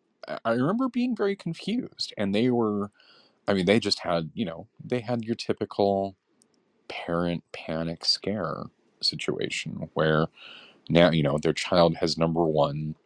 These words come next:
is now bleeding all over the place and you're rushing them to the emergency room. And number two, you know, i-, is now having, like, confusion due to head trauma. I ended up being fine and, you know, was in the hospital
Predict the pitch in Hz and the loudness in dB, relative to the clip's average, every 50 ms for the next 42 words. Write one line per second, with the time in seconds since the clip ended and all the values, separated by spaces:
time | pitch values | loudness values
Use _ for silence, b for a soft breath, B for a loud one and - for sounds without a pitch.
0 | _ _ _ - 87 87 78 76 80 78 78 80 85 80 87 92 95 101 95 98 | _ _ _ -4 -2 0 0 2 4 4 4 2 0 -2 -2 0 0 2 2 2
1 | 90 82 80 85 80 76 78 80 78 - - - - - 85 80 85 - - - | 2 2 2 2 2 2 -2 -2 -2 -2 -4 -4 -4 -6 -4 -4 -4 -6 -6 -8
2 | 82 78 78 73 73 78 80 - - 85 76 76 76 76 76 71 - - 78 76 | -6 -6 -4 -2 -2 -2 -2 -4 -8 -10 -8 -6 -6 -6 -8 -10 -12 -12 -10 -8
3 | 82 76 73 78 80 82 80 - 90 - - - - - - - - - - 113 | -6 -6 -4 -6 -6 -6 -8 -8 -6 -6 -6 -6 -6 -6 -6 -4 -2 -2 -2 -2
4 | - B B B B B B B B B B - 92 85 82 85 85 80 82 85 | -4 B B B B B B B B B B 4 6 8 8 6 4 2 2 2
5 | 92 87 92 92 - - - 143 135 95 87 98 110 107 90 87 80 80 82 85 | 4 4 4 4 4 4 6 6 6 6 6 4 0 -2 -6 -6 -4 -2 -2 -2
6 | 87 87 92 - - - - 57 - 50 50 50 - - - - 92 90 87 78 | -2 -4 -4 -6 -10 -12 -14 -14 -14 -12 -12 -12 -12 -12 -6 -2 0 0 0 0
7 | 85 90 85 82 85 85 80 - - 90 85 82 85 82 82 78 76 78 82 - | 0 0 0 0 0 0 -2 -2 -2 -2 -2 -2 -4 -8 -6 -4 -4 -4 -4 -6
8 | - - 90 85 80 - 92 110 139 113 - - 73 73 73 73 78 76 73 - | -10 -10 -10 -10 -8 -2 2 4 4 4 2 -2 -8 -12 -8 -6 -6 -6 -4 -6
9 | - - - - - 113 - - - - - - - 104 113 - _ _ _ _ | -8 -4 -4 -4 -4 -4 -6 -6 -6 -6 -6 -6 -8 -8 -10 -10 _ _ _ _
10 | _ _ _ _ _ _ _ _ _ - - - 113 120 143 160 156 135 113 95 | _ _ _ _ _ _ _ _ _ -12 0 4 6 6 8 8 8 6 6 4
11 | 80 - 107 95 80 73 - _ _ - 92 110 104 85 80 82 82 - - 82 | 2 -4 -6 -6 -6 -8 -12 _ _ -6 -4 -4 -6 -8 -8 -12 -14 -14 -14 -12
12 | 78 73 76 78 80 80 82 92 90 90 - - 90 90 - - - 87 85 85 | -10 -8 -8 -8 -8 -8 -8 -8 -10 -10 -8 -6 -6 -6 -6 -6 -6 -6 -8 -8